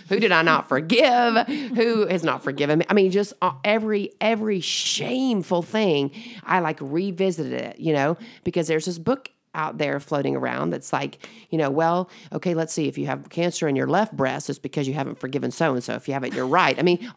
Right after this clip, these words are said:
all this stuff, you guys. And so, and I did it all. I just painstakingly, "Okay, I forgive them again, again, again, again," you know, all these things, you know,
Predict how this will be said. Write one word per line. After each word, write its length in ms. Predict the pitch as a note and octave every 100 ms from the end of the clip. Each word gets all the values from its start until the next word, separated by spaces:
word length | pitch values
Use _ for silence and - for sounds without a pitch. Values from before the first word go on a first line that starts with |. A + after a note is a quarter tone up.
| -
all 320 | C4 D4+ C#4
this 200 | F#3 D#3+
stuff, 520 | - - D4+ - D#3
you 100 | -
guys. 420 | C#3 A2+ G2+ F#2+ - - -
And 160 | G3+ G3
so, 400 | A#3+ G#3+ F#3 - _ _ _ _ -
and 100 | G3
I 140 | G#3+ A#3
did 160 | G#3+
it 80 | F#3+
all. 320 | A#3+ - - -
I 100 | G3
just 240 | F#3+ G3
painstakingly, 1040 | - F3+ A3+ A#3 G#3+ - G#3 G3+ F3 D#3+ - B3+ B3
"Okay, 380 | F3 F3+ E3+ C#3+ - - - -
I 120 | E3
forgive 260 | E3 D#3
them 140 | D3+ E3
again, 420 | F3 G#3 - C#3+ _ _ _ -
again, 440 | D3 D#3 G2+ D3 _ -
again, 400 | D3 F3+ A3 - -
again," 220 | E3+ E3+
you 60 | F#3
know, 120 | F3+ -
all 260 | F#3+ A3+
these 240 | B3+ A#3+ G#3+
things, 760 | - B3+ C#4+ C4 F3 D#3 F#3
you 120 | G3 F#3
know, 260 | D3 D#3